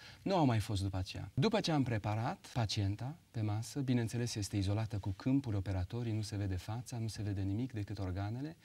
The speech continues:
Au venit celelalte echipe, de chirurgi cardiaci, de chirurgi urologi, de chirurgi viscerali, de chirurgi, uh, oftalmologi,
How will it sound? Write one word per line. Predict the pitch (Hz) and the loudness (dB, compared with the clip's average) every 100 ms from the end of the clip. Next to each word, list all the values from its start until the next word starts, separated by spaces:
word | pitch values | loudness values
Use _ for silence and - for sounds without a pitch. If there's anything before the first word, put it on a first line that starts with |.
| - | -4
Au | 107 | 0
venit | 110 127 139 | 2 4 2
celelalte | 147 139 131 127 123 | 0 -2 -2 -2 -4
echipe, | 120 117 98 87 | -2 -4 -4 -2
de | 113 | -2
chirurgi | - 127 123 - | -2 -2 -2 -4
cardiaci, | 120 117 123 92 - - | -4 -2 -2 -4 -6 -6
de | 101 | -4
chirurgi | 101 113 123 120 - | -2 -2 -2 -4 -6
urologi, | - 123 123 110 92 - | -4 -2 2 2 0 -6
de | - | -8
chirurgi | 101 113 120 113 | -4 -2 0 0
viscerali, | 120 117 - 123 117 92 92 | 0 0 -2 0 0 -2 -4
de | 98 | -6
chirurgi, | - 113 120 117 120 - - - - - | -4 -2 0 -2 -4 -10 -18 -18 -18 -6
uh, | 120 117 | -2 0
oftalmologi, | 120 - 120 120 123 120 92 - | 0 0 0 0 2 0 0 -4